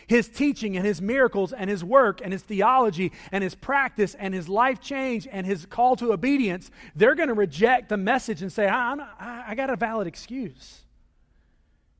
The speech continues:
And he's gonna say, "No, you don't." And Jesus is also gonna say, "I, I am so adamant about this that I want the servant of the master to go out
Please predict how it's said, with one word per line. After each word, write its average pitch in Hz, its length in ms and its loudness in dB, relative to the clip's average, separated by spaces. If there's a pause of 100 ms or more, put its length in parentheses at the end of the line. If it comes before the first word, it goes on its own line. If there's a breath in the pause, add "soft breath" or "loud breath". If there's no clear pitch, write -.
And 160 80 -14
he's 165 100 -12
gonna 208 140 -8
say, 196 160 -8
"No, 254 160 -4
you 175 140 -4
don't." 208 320 -4 (2000)
And 143 80 -14
Jesus 190 680 -4 (180)
is 147 140 -14
also 233 340 -2
gonna 143 180 -8
say, 143 440 -12
"I, - 100 -16 (720)
I 254 180 -6
am 185 120 -6
so 294 600 0
adamant 233 460 -2
about 131 340 -8
this - 480 -20 (540)
that 180 100 -4
I 196 80 0
want 247 220 -4
the 165 80 -12
servant 294 720 -6 (360)
of 175 120 -6
the 175 80 -8
master 226 560 -6
to 180 120 -10
go 165 300 -6
out 247 340 -2